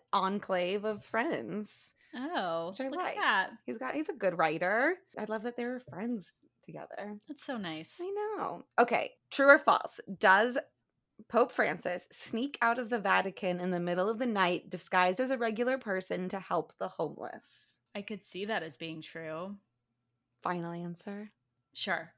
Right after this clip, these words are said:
Speaker 1: Yes!
Speaker 2: Yay!
Speaker 1: Okay, I didn't do research on any of these quiz answers, so I don't know how they got, how he got caught.
Speaker 2: G Q is a, uh,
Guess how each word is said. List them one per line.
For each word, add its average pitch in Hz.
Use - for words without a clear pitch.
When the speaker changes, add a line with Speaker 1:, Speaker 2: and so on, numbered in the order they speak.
Speaker 1:
Yes! 311
Speaker 2:
Yay! 359
Speaker 1:
Okay, 233
I 220
didn't 302
do 359
research 311
on 311
any 294
of 285
these 302
quiz 220
answers, 294
so 269
I 240
don't 220
know 233
how 220
they 208
got, 196
how 214
he 214
got 190
caught. -
Speaker 2:
G 311
Q 240
is 190
a, 170
uh, 165